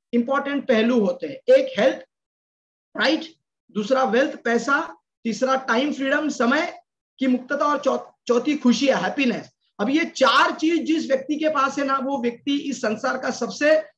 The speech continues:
सुखी प्राणी है। ये चीज कितने लोग agree करेंगे, right? Health है, wealth है, time freedom है, happiness है, और क्या चाहिए,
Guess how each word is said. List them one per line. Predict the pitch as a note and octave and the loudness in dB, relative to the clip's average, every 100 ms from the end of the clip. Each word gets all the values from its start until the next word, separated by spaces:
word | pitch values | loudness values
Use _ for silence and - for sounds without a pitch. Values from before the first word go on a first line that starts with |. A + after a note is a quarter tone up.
| - | -8
सुखी | B3+ C#4+ | -2 0
प्राणी | C#4+ G#3+ F3 | 2 0 -2
है। | E3 | -2
ये | C#4 C4 | 0 0
चीज | D4 | -2
कितने | - A#3 | -4 -2
लोग | D4+ C#4+ | 2 2
agree | C4 C#4+ | 2 2
करेंगे, | C#4 C4+ C4 C4 | 2 2 4 2
right? | C4 A#3 D#4 - _ _ - | 2 0 0 -4 _ _ 0
Health | A3+ C#4 B3+ | 4 4 2
है, | C4 C4+ C4 F#3+ | 2 2 0 -2
wealth | A3+ C4+ A#3+ | -2 0 0
है, | B3+ B3+ | 0 0
time | - A#3+ C#4 | -2 -2 -2
freedom | A3 B3+ C4 B3 | -4 0 0 2
है, | A#3 | 0
happiness | G#3+ C4 C4 B3+ | 0 -2 0 0
है, | B3+ | 0
और | C#4+ | 2
क्या | D#4 | 2
चाहिए, | D#4 D#4 C#4+ A#3+ | 4 4 4 2